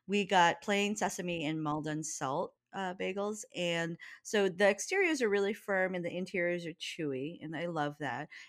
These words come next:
And I really wanna try more of the flavors, but the selection was limited when I got there. I mean, they would run out, you know, when,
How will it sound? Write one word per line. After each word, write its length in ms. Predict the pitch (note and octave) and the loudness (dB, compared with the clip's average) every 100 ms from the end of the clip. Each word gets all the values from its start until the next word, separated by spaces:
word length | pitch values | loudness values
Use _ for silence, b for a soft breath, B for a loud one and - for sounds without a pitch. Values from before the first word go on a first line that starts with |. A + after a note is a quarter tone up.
| B | B
And 140 | G3 | 2
I 60 | G3 | 2
really 300 | A3 D4+ F4 | 4 4 4
wanna 220 | D4 B3 | 4 2
try 220 | - A#3 | 0 0
more 180 | G3 F#3 | 0 0
of 60 | E3+ | -2
the 60 | E3+ | -4
flavors, 440 | E3+ D#3+ D#3 D#3 | -2 0 -2 -4
but 200 | - D#3+ | -8 -8
the 80 | E3 | -4
selection 360 | F3 E3 - | -2 -2 -2
was 140 | D#3+ D3+ | -6 -4
limited 400 | D3+ D3 D3 C#3+ | -4 -2 -4 -4
when 120 | C#3+ | -6
I 60 | C3+ | -4
got 180 | C3+ - | -4 -4
there. 180 | C#3 A2+ | -4 -2
I 60 | |
mean, 260 | D#3 D3+ D3+ b b C#3+ F3 | -2 -4 -6 b b -14 2
they 220 | G#3 G#3+ | 4 6
would 300 | G#3 G3+ F3 F3 F3 | 6 4 0 -8 -2
run 240 | F#3+ F3+ | 0 2
out, 400 | E3 E3 E3 D3+ - | 4 4 2 -2 -6
you 140 | E3+ | -4
know, 300 | D#3+ D#3 D#3 | -2 -2 -2
when, 640 | D3+ D#3+ D#3 C#3+ C#3+ D3 | -2 0 0 0 -4 -8